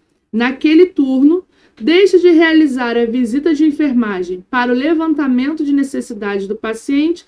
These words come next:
e não faz nenhum tipo de registro, responderá por qual ocorrência ética?" E aí a gente vai ter aqui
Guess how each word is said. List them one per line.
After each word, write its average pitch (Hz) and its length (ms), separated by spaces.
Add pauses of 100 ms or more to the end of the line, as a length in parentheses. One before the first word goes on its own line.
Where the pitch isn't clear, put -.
(280)
e 349 160
não 349 180
faz 311 280
nenhum 320 240
tipo 349 280
de 302 120
registro, 269 840 (340)
responderá 311 1040
por 247 400
qual 311 300
ocorrência 254 880 (500)
ética?" 240 1040 (420)
E 285 80
aí 330 180
a 330 60
gente 302 220
vai 320 140
ter 320 160
aqui 233 380